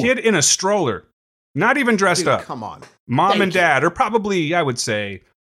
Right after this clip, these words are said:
Speaker 1: they're usually younger for some reason. I, I, I don't know if you
Speaker 2: Maybe
Speaker 1: catch that.
Speaker 2: twenty-five.
Speaker 1: Yeah, like, like, early twenties, if that.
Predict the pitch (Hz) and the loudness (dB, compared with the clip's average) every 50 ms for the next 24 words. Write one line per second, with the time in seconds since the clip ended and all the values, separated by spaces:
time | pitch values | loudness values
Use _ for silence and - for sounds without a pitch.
0 | _ _ _ _ _ _ _ _ _ _ _ _ _ - 180 220 240 254 285 277 | _ _ _ _ _ _ _ _ _ _ _ _ _ -2 0 0 2 2 2 2
1 | 294 262 226 175 135 131 123 120 120 110 98 - 101 90 - 107 98 92 87 87 | 2 0 0 0 2 2 2 2 2 0 -2 -6 -8 -10 -8 -8 -8 -8 -10 -14
2 | 82 80 78 - 82 113 131 - 131 135 139 135 135 143 135 127 117 113 117 - | -20 -20 -20 -20 -8 -8 -6 -4 -4 -4 -2 -2 2 4 4 4 4 2 0 -2
3 | - - 113 - - - 190 175 165 151 135 - 143 135 139 143 151 151 254 185 | 0 0 0 -2 -2 -2 0 2 2 0 2 0 2 2 2 2 2 2 2 0
4 | 135 104 113 139 196 240 226 - 208 202 - - 214 220 226 220 220 185 165 135 | 0 -2 -4 -4 -2 -2 0 0 0 -2 -2 -2 0 2 2 2 2 0 -2 -4
5 | - - 131 113 104 90 85 - - 95 101 - - 107 107 104 82 80 - _ | -2 0 0 0 0 -2 -6 -8 -2 -2 -2 -2 -2 -4 -2 -2 -2 -4 -10 _